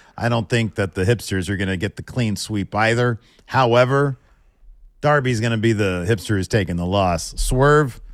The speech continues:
he's the Seattlean that's gonna, uh, he's gonna take the win here against Hangman Adam Page, and I think he needs to. I think this is the, yeah, it just makes sense. They're gonna, this is gonna be a longer,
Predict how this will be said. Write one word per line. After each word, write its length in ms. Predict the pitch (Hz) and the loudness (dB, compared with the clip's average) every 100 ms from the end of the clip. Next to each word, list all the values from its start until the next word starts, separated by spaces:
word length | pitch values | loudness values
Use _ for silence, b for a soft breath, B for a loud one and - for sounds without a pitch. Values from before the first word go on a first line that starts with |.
| - | -14
he's 220 | - 131 117 | -6 -4 -4
the 80 | |
Seattlean 720 | 104 104 98 131 104 95 113 120 - - - | -6 -4 0 0 0 -2 -4 -6 -12 -20 -10
that's 180 | 95 95 | -6 -4
gonna, 160 | - 120 | 0 2
uh, 480 | 120 127 127 131 127 | 4 4 4 4 4
he's 120 | 127 | 2
gonna 160 | 151 139 | 0 2
take 240 | 151 135 | 2 2
the 60 | 151 | 0
win 180 | 175 165 | 0 2
here 160 | 113 | 2
against 280 | 117 123 117 | 2 0 0
Hangman 340 | 131 131 135 135 | -2 0 0 0
Adam 220 | 139 135 | 0 0
Page, 340 | 175 175 80 | 0 0 -2
and 100 | 87 | -2
I 80 | 107 | -2
think 220 | 107 123 | 0 -2
he 80 | 127 | 0
needs 300 | 127 160 110 | 0 0 -2
to. 220 | - 78 80 | -8 -6 -6
I 40 | |
think 160 | 90 98 | -4 -4
this 160 | 98 | -6
is 160 | 95 90 | -6 -8
the, 240 | 95 87 | -10 -6
yeah, 260 | 110 78 71 | -6 -6 -10
it 40 | |
just 140 | 85 92 | -10 -6
makes 240 | 92 - | -6 -6
sense. 200 | 123 151 | -6 -6
They're 100 | - | -4
gonna, 160 | 127 131 | -4 -4
this 140 | 135 | -6
is 180 | 175 175 | -8 -6
gonna 120 | 214 151 | -4 -2
be 80 | |
a 80 | 107 | -2
longer, 500 | 101 110 110 107 87 | 0 0 0 -2 -4